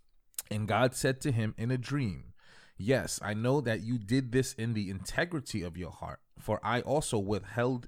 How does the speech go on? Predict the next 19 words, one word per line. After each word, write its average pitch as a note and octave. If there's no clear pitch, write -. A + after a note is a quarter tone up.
you A2
from F#2
sinning C#3+
against A2+
me. F2
Therefore, B2+
I A#2
did A2
not G#2+
let G#2+
you A2
touch -
her. C#2
Now, G2+
therefore, B2
restore C3+
the D3
man's C#3
wife, F2